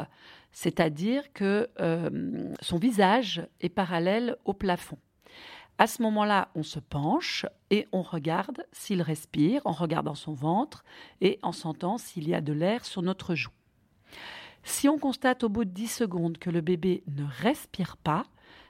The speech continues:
à ce moment-là, il va être nécessaire de mettre en place le bouche à bouche et nez, c'est-à-dire qu'avec notre bouche, on va englober la bouche et le nez du bébé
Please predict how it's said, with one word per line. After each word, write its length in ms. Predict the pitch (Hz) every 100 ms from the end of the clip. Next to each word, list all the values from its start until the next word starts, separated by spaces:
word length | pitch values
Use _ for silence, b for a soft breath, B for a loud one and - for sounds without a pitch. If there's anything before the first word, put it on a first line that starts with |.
| B
à 120 | -
ce 100 | 220
moment-là, 400 | 214 185 165 196
il 100 | 277
va 140 | 196 180
être 120 | 175
nécessaire 800 | 175 220 233 185 - 175 233 285
de 280 | 226 170 233
mettre 300 | 247 220 -
en 60 | 175
place 420 | 175 165 247 - b b b -
le 300 | 175 208 262
bouche 320 | 202 233 -
à 60 | 180
bouche 440 | 165 185 - - _ _ -
et 120 | 226
nez, 320 | 190 160 208 - b b b _
c'est-à-dire 420 | - 175 196 196
qu'avec 320 | 185 165 160
notre 480 | 170 190 262 - 202
bouche, 520 | 143 135 190 - - -
on 120 | 160
va 240 | 165 180 - _ -
englober 640 | 294 254 233 196 214 208 b b b
la 160 | 175 170
bouche 340 | 165 196 -
et 60 | 175
le 100 | 165
nez 300 | 165 175 - 165
du 240 | 147 262
bébé 420 | 254 151 156 180